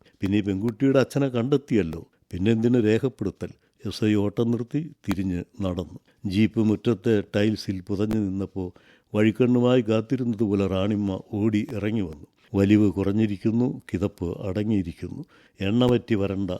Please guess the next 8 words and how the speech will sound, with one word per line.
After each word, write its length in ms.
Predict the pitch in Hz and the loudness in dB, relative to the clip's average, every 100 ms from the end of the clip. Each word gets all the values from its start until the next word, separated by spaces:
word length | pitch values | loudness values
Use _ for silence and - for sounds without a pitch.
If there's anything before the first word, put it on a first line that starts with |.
| - _ | -12 _
ചുരുണ്ട 340 | 101 104 113 | -4 -2 0
മുടിയും 420 | 113 107 104 123 151 - _ _ - | 2 2 2 0 -2 -12 _ _ -2
ചേലയും 560 | 101 107 120 104 85 - _ | 4 6 6 4 2 -10 _
മൂക്കുത്തിയുമായി 840 | 110 117 139 123 104 95 90 82 - _ 98 | -4 -2 -4 -4 -2 -2 -2 -6 -12 _ 0
ഒരു 140 | 98 | 2
ഏഞ്ചൽ 360 | 107 120 131 113 | 2 2 0 0
റാണി 360 | 107 104 101 98 - 107 | -2 0 0 -2 -4 -8
എബ്രഹാം 460 | 101 95 101 87 | -6 -4 -4 -6